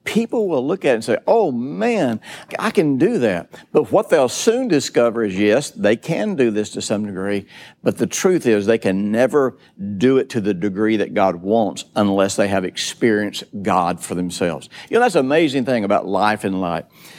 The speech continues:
Since life produces light, and the Bible says that light can't comprehend, it can't overcome, it can't even take hold of the life, then here's the irony. Is the person that is in darkness, the real truth is,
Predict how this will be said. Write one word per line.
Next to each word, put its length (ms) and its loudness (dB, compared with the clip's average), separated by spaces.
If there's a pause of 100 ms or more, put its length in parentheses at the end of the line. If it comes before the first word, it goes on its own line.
(260)
Since 300 0
life 760 0 (240)
produces 1080 0 (160)
light, 600 0 (680)
and 140 0
the 60 2
Bible 240 2
says 220 -2
that 140 0
light 520 0
can't 320 -4
comprehend, 880 0
it 100 -4
can't 320 0
overcome, 480 0
it 120 -2
can't 220 -2
even 280 0
take 240 0
hold 640 0
of 340 2
the 140 2
life, 520 -2 (560)
then 320 2 (180)
here's 240 0
the 100 4
irony. 420 -2 (380)
Is 100 -4
the 80 2
person 420 -2
that 120 2
is 160 -2
in 160 -4
darkness, 480 -2
the 100 -4
real 220 2
truth 340 -4
is, 280 -2